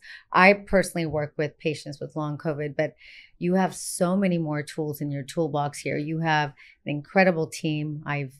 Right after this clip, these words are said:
been getting treatments from your team and, and, and your doctors here, your naturopathic doctor,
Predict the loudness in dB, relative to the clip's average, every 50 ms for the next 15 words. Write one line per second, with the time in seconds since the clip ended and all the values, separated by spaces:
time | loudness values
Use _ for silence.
0 | _ _ _ -4 -2 -2 -2 -4 -8 -6 -2 0 0 2 0 -2 -4 -4 -2 -4
1 | -2 -2 -2 -4 -4 -4 -4 -4 -4 -2 -2 -4 -4 -6 -6 -4 -4 -2 -2 -2
2 | -4 -4 -4 -4 -4 -6 -6 -6 -6 -8 -6 -6 -6 -6 -6 -8 -10 -12 -12 -6
3 | -2 0 0 0 0 -2 -4 -6 -6 -6 -4 -6 -4 -4 -6 -8 -10 -12 -18 -20
4 | -16 _ -8 -4 -2 0 0 -2 -2 -4 -6 -2 -2 -2 -2 -4 -4 -4 -2 -2
5 | -4 -4 -6 -8 -8 -8 -10